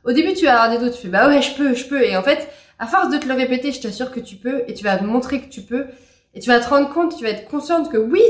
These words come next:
tu peux. Que oui, c'est une évidence que tu peux, tu vois.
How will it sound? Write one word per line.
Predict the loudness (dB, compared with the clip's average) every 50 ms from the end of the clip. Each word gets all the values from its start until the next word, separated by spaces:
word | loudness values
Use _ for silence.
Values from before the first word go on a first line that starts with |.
| 4
tu | 0 -6
peux. | -8 0 0 0 0 0 -4 -12 -20 _ _ _ _ _ _ _ _ _ -2
Que | 0
oui, | 2 2 2 2
c'est | 2 2 2
une | 4 4
évidence | 2 2 0 2 2 0 0 0 -4
que | -6
tu | -8 -8 -10 -14
peux, | -12 -12 -12 -12 -14 _ _ _ _
tu | _ -4
vois. | 0 0 0 0 -2 -8 -14 -20 _ _